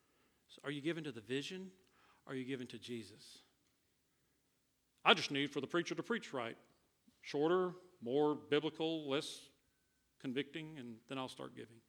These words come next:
Or whatever. What are you giving to? Who are you giving to?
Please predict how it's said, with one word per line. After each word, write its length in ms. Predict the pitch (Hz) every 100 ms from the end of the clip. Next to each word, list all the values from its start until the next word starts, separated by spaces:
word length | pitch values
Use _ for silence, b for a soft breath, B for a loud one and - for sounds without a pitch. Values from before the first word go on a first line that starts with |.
| b b b b b b _ _
Or 540 | - 170 170 151 131 - - - _ _ _ _ _ _ _ _ _ -
whatever. 500 | 190 240 160 104 - _ _ _ _ _ _ _ _
What 120 | 175
are 60 | 226
you 80 | 247
giving 340 | 208 247 247
to? 220 | - 117 104 -
Who 180 | 269
are 40 | 285
you 140 | 226
giving 340 | 190 226 127 214
to? 220 | - 110